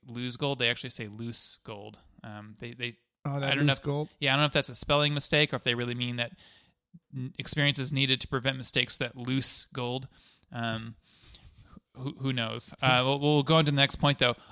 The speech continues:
Speaker 1: Only experts can really be successful. So that's, that's traditional old-style gold pan results. Now, our new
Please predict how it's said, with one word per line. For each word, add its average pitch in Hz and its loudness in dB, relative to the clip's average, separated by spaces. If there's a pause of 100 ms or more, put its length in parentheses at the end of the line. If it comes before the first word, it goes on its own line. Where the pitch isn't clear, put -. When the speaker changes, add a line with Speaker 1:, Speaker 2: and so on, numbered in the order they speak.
(140)
Speaker 1:
Only 170 10
experts - 0
can 123 -10
really 117 -8
be 110 -8
successful. 117 -6
So - 2
that's, 185 8
that's 240 2
traditional 156 2 (440)
old-style 147 4
gold 123 -6
pan 127 -2
results. 120 -10 (140)
Now, 160 6 (1040)
our 165 8
new 165 6